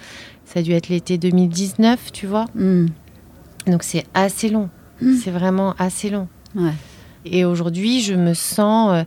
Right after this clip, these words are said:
Speaker 1: avec un ancrage très fort, je me sens vraiment enracinée. Et alors, en plus, euh, comme, euh, j'ai quand même grandi avec des, des citations qui résonnent encore très fort, c'est,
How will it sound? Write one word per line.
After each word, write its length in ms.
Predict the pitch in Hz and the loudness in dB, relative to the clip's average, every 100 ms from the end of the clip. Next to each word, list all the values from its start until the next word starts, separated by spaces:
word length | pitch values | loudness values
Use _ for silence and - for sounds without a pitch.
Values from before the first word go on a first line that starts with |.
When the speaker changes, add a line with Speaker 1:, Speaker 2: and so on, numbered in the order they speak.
| - - - - _ - | -6 -20 -20 -20 _ -10
Speaker 1:
avec 280 | 180 170 180 | -4 -2 0
un 80 | |
ancrage 440 | 165 165 - 160 - | 0 -2 -4 -6 -6
très 300 | - 220 214 | -2 2 0
fort, 760 | - - 190 190 190 190 196 | 0 -2 2 2 2 2 0
je 60 | 190 | -2
me 100 | 170 | -4
sens 240 | 160 170 151 | -4 -6 -6
vraiment 560 | 170 196 196 202 202 | -4 -2 0 2 2
enracinée. 960 | 190 190 190 - 196 190 190 190 196 190 - - - - - | 2 0 0 -4 -2 0 2 2 0 -2 -10 -20 -20 -20 -2
Et 40 | |
alors, 240 | 180 175 - | 2 4 4
en 120 | 190 | 0
plus, 360 | - 220 202 - | 0 -2 -2 -2
euh, 280 | 175 170 165 | 0 0 -2
comme, 280 | - 180 175 | -2 0 0
euh, 500 | 160 160 156 160 160 | 0 -2 -2 -4 -4
j'ai 140 | 165 | -6
quand 100 | 175 | -4
même 240 | 180 180 170 | -2 0 -2
grandi 640 | 170 170 180 170 180 196 | -4 -2 0 0 -2 -2
avec 260 | 170 170 | -2 -4
des, 300 | 160 165 160 160 - - - | -4 -4 -6 -8 -16 -20 -18
des 80 | 170 | -12
citations 680 | 165 - 170 180 175 - 190 | -8 -8 -2 -2 -2 -2 -4
qui 160 | 185 175 | -2 -2
résonnent 460 | 175 165 175 175 | 0 0 0 0
encore 320 | 170 160 165 - | 0 -2 -8 -10
très 200 | - 175 | -8 -6
fort, 380 | - 208 214 208 | 0 2 2 0
c'est, 220 | - | -8